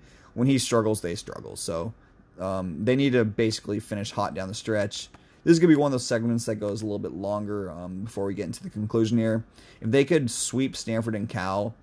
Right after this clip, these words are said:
and, um, play Colorado tough, they have an outside shot at making the N I T. And I think that would be a really, really, uh, solid season for them, considering they lost pretty much every single player on their roster before the season. So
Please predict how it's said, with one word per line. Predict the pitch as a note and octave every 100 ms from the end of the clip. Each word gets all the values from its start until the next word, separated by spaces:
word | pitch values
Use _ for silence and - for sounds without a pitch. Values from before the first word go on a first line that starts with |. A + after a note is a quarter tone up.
| - - -
and, | - G#2+ G#2
um, | F#2+ F2+ E2+ E2 G#2+ A2+ _ - _ - -
play | D3+ C3
Colorado | C3+ A#2+ A2 A2
tough, | A#2 G#2 A2
they | G#2
have | G2+
an | C2
outside | G2+ G2+ G2+ A2
shot | G2 F#2+
at |
making | G2 F#2
the | G#2
N | F#2
I | F2
T. | - G2 F#2+ A2+ - - -
And | - G#2+
I | A2
think | A2+ A2 G#2
that | G#2+ E2
would | A2
be | G2 G2+
a | E2 D#2+ D#2 A2+ - - -
really, | C#3+ G#3+ G#3+
really, | D3 E3+ E3 D3+
uh, | A#2 G#2+ G#2 -
solid | - D3 D#3+ C3
season | - C#3+ C3
for | A2+ G2+
them, | G2+ G2+
considering | A2 A2 A2+ A2
they |
lost | G2+ G2+ G2+ A2
pretty | - A2
much | G#2 G2 - - - _ _ -
every | B2 A#2
single | A2+ A2+ G2
player | - F#2+ F2+
on | F2
their | F2+
roster | E2 D#2+ - E2
before | E2 - E2
the |
season. | G#2+ E2+ C#2+ - A2
So | - D#2 G#2